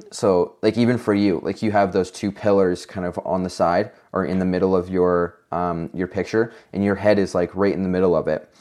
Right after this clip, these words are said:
where it's, like, kind of in a frame. Um, and if you were kind of, like, off to one side and the pillar was going right through your head, and then <laughs> it's just, like, a dead space here,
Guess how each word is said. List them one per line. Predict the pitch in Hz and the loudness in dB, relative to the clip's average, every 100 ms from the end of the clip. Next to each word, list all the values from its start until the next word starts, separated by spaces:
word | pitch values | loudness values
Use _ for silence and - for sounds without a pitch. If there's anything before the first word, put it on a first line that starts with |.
| - _ | -20 _
where | 92 | -2
it's, | 90 | 0
like, | 92 | -2
kind | - 98 | -2 -4
of | 101 | -2
in | 80 95 | -2 -4
a | |
frame. | 90 92 82 71 - _ _ - - - - | -4 -6 -6 -8 -14 _ _ -20 -20 -18 -4
Um, | 90 90 90 85 85 _ _ - | 0 2 0 -2 -10 _ _ -4
and | 104 | -2
if | 101 | 0
you | 101 | 2
were | 101 | 0
kind | 101 104 98 | 0 -2 0
of, | 95 | 2
like, | 95 | 2
off | - 98 - | 4 2 2
to | 101 | -2
one | 98 95 | 0 -2
side | - 92 90 | 2 2 2
and | 90 85 | 0 -4
the | |
pillar | - 110 95 | -2 0 2
was | 92 87 | 2 2
going | 95 92 | 0 2
right | 92 82 | 2 0
through | 98 92 | 0 0
your | 90 | 4
head, | 101 90 82 - - - | 6 6 6 -2 -20 -6
and | 92 | -2
then | 90 | -2
<laughs> | 92 | -2
it's | 120 - | -4 -6
just, | - | -2
like, | 95 | 0
a | 92 | 2
dead | 87 90 | 2 0
space | - 98 90 | 0 -2 -2
here, | - 101 90 90 | 0 2 2 -2